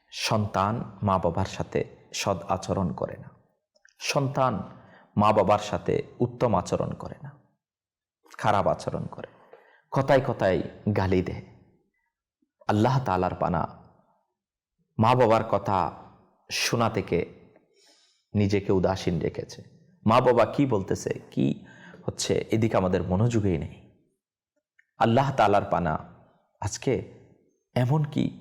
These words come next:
যখন বৃদ্ধ বয়সে চলে আসে, মা বাবা তার সন্তানকে যখন তার প্রয়োজনাদির কথা বলে, সন্তান বিরক্ত বোধ করে।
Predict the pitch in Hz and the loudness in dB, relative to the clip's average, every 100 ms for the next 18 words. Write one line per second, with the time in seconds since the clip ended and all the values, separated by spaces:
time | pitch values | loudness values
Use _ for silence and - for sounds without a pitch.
0 | - - 113 117 135 101 113 123 123 104 | -10 -2 -2 0 -2 2 0 2 2 2
1 | 95 - 82 - 82 - - - - - | 2 0 -2 0 2 0 -2 -8 -12 -14
2 | - - _ _ _ _ _ _ _ _ | -20 -20 _ _ _ _ _ _ _ _
3 | - 101 107 107 95 95 95 - - 90 | -2 2 4 4 4 2 0 0 -6 -6
4 | - 92 95 - - - - - _ _ | -2 -4 -2 -2 -4 -4 -20 -20 _ _
5 | _ _ _ _ _ _ _ _ _ _ | _ _ _ _ _ _ _ _ _ _
6 | _ _ _ _ _ _ _ _ _ 120 | _ _ _ _ _ _ _ _ _ -2
7 | 113 131 143 127 107 95 - 107 117 113 | 2 2 0 2 2 2 2 2 4 2
8 | 104 92 92 87 80 82 80 - - - | 0 0 -2 -2 -6 -4 -8 -8 -12 -20
9 | _ _ - - 117 113 107 90 98 113 | _ _ -14 -6 -4 -2 -2 0 2 0
10 | - 67 71 - - - | -2 -4 -4 -8 -12 -14